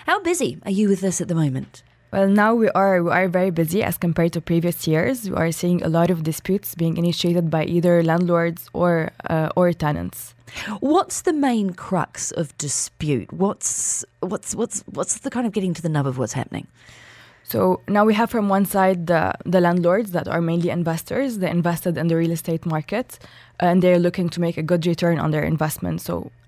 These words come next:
Speaker 2: they're taking advantage of the good market conditions and are requesting increase, uh, increase in rent. And at the same time, we have the tenants that are, uh, trying to fight back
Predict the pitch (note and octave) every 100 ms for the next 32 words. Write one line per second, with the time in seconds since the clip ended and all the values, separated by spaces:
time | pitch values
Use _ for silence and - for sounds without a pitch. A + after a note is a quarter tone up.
0 | - F3+ E3+ F#3 G3 E3+ E3+ F3 F#3 E3+
1 | - D#3+ F3 F3+ F#3 F3+ F3 E3+ E3+ E3
2 | F3 A3 A3 E3 E3 E3 D#3 - E3+ F3+
3 | E3+ E3 D#3 E3+ E3 - - - D#3+ -
4 | E3+ F#3+ F3 F3 E3 D3+ - - - -
5 | - - - G#3 G3+ A3 C4 A#3+ G#3+ G3
6 | F#3+ F3+ F#3 F3 F3 E3+ F3+ C4 - -
7 | E3+ - E3+ E3+ E3 D#3 _ _ _ _
8 | _ _ _ - F#3+ E3+ F#3+ F#3 F3+ -
9 | F3+ E3+ E3+ - - G#3 G#3+ E3+ D#3+ A3+
10 | -